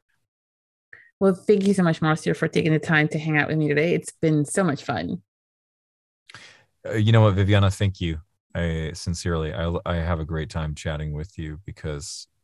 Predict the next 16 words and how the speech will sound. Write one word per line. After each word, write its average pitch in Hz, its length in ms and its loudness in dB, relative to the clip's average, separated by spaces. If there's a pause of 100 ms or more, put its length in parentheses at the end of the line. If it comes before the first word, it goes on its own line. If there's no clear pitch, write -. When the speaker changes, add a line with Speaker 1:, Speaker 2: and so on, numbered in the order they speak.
(120)
Speaker 2:
I 87 100 -2
feel 90 220 -6
like 80 260 -6
we 78 300 -6
are, 73 180 -8
uh, 73 160 -10 (400)
even 85 140 -4
though 78 80 -4
it's 71 80 -12
a - 40 -18
podcast, 73 560 -10
we're 87 160 -12
like 73 220 -14
two 90 160 -4
friends 71 300 -10
talking. 76 400 -12